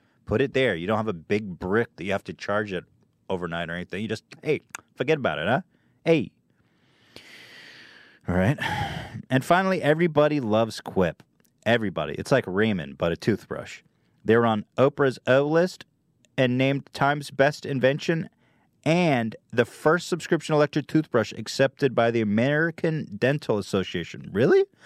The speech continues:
Oh, subscription. Right. Let's not forget Goop, who said, quote, "This toothbrush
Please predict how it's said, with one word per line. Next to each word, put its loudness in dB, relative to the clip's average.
Oh, 2
subscription. -2
Right. -14
Let's 0
not 2
forget -2
Goop, 2
who 2
said, 0
quote, 2
"This 0
toothbrush 0